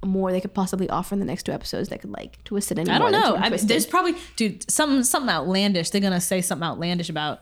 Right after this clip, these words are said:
Speaker 2: about something else that happened that
Speaker 1: About her ghost. Latest
Speaker 2: Uh,
Speaker 1: ghost.
Speaker 2: yep. That's what I mean. So,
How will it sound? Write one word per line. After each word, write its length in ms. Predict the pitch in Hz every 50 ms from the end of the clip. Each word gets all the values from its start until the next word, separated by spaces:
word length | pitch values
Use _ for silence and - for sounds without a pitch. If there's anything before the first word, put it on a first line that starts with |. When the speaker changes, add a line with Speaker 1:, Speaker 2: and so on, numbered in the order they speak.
| - -
Speaker 2:
about 260 | 175 175 165 160 -
something 180 | - 175 170
else 140 | 165 165 -
that 100 | - 151
happened 280 | 160 160 160 - 160 156
that 60 | -
Speaker 1:
About 120 | 180 214 208
her 80 | 202
ghost. 440 | 214 - - - - - - - - - - - - - - - - -
Latest 280 | 208 180 - - - -
Speaker 2:
Uh, 40 | -
Speaker 1:
ghost. 180 | - - - 107
Speaker 2:
yep. 260 | 165 202 - - - - - - - _ _ _ _ _ - - - - - - - -
That's 200 | - - - -
what 80 | - 120
I 60 | 101
mean. 260 | 98 131 135 175 170 - _ _ _
So, 320 | - - - - - -